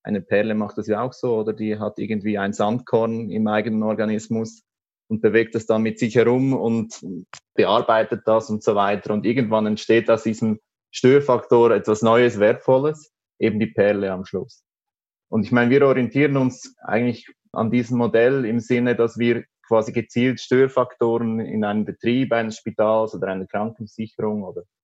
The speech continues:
zum Beispiel auch, auch auf Kundenseite identifizieren und dann mit diesen Störfaktoren umgehen und entsprechend halt auch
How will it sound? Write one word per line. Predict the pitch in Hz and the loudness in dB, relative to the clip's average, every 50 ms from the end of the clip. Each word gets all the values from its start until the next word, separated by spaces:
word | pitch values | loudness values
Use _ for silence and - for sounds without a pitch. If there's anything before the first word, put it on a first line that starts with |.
| _ _ _ _ _ _ _ | _ _ _ _ _ _ _
zum | 101 | -8
Beispiel | 98 95 - - - 101 | -8 -8 -8 -6 -2 0
auch, | 98 95 90 - - _ | 0 0 -2 -4 -10 _
auch | - 104 101 101 | -6 -4 -4 -4
auf | 101 92 - _ | -6 -8 -10 _
Kundenseite | - - 131 135 135 123 123 113 - 104 101 101 98 101 - _ 113 107 104 107 107 104 - - _ _ - | -6 -4 -4 -2 -2 -4 -8 -8 -6 -4 -2 -2 -2 -4 -4 _ -2 0 0 0 -2 -2 -4 -8 _ _ -16
identifizieren | - 95 98 104 104 107 - 107 - 104 - - 123 123 131 139 135 127 - | -14 -4 -4 -4 -4 -4 -6 -10 -10 -12 -8 -4 -2 -2 0 0 -2 -4 -4
und | 107 107 - | -6 -4 -2
dann | 107 107 104 104 | -2 0 0 -2
mit | 104 - - | -4 -4 -2
diesen | 110 110 107 - 107 98 | -4 -4 -2 -4 -6 -6
Störfaktoren | - - 107 117 120 117 - 113 107 - - - 110 107 110 107 107 107 107 - _ _ _ _ _ _ _ _ _ _ _ _ _ _ | -2 -2 0 0 0 0 0 -2 -2 -2 -2 0 2 2 2 2 0 -4 -6 -10 _ _ _ _ _ _ _ _ _ _ _ _ _ _
umgehen | 104 110 120 120 113 117 113 113 113 113 117 113 - | -2 0 0 2 2 2 2 2 0 0 -4 -6 -6
und | 98 101 101 98 98 - - | -8 -6 -4 -4 -4 -6 -6
entsprechend | 95 95 - - 95 95 95 95 - - 98 95 101 | -10 -10 -6 -2 0 0 0 0 -4 -8 -10 -8 -4
halt | 95 95 92 - | -6 -6 -4 -2
auch | - 95 95 - | -2 -2 -2 -4